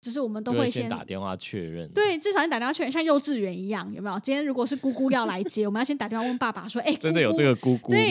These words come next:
Speaker 1: ，“真的有这个姑姑吗？你，你真的有姑姑来接她吗？”就是要先确认。而且有的幼稚园还会有那种通关密码，
Speaker 2: 嗯。
Speaker 1: 你知道吗？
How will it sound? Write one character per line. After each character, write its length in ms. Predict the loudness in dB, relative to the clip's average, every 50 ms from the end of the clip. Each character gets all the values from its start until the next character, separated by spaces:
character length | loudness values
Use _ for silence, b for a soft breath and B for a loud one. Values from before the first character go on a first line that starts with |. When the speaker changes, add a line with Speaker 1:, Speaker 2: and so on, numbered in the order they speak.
| 6
Speaker 1:
，“真 100 | 6 6
的 80 | 6 6
有 60 | 6
这 80 | 4 2
个 100 | 0 0
姑 200 | 2 2 2 2
姑 260 | 2 2 0 2 2
吗？ 240 | 0 0 -2 -2 -2
你， 140 | -2 -4 -4
你 200 | -2 -2 -2 -2
真 320 | -2 -6 -2 2 2 4
的 60 | 4
有 80 | 4 2
姑 100 | 0 -2
姑 140 | -2 0 2
来 160 | 2 2 0
接 240 | -2 -2 -2 -2 -2
她 260 | -2 -4 -4 -4 -2
吗？” 220 | -2 -4 -4 -6 -6
就 140 | -4 -4
是 60 | -2 0
要 120 | 0 0
先 220 | 0 -2 -4 -4
确 320 | -4 -4 -2 0 0 0 0
认。 260 | -2 -6 -6 -6 -8 -4 -2
而 80 | 0
且 120 | 2 4 4
有 80 | 2
的 80 | 2 0
幼 160 | 0 0 0
稚 100 | 0 0
园 100 | 0 0
还 160 | 0 -2 -2
会 120 | 0 0 0
有 100 | 0 0
那 80 | -2
种 140 | -4 -6 -6
通 200 | -4 -4 -2 -2
关 160 | 0 -2 0
密 220 | 0 -2 -2 -4 -6
码， 160 | -8 -14 -18 -20
Speaker 2:
嗯。 20 |
Speaker 1:
你 80 | -18 -16
知 60 | -14
道 100 | -14 -14
吗？ 240 | -14 -14 -16 -18 -18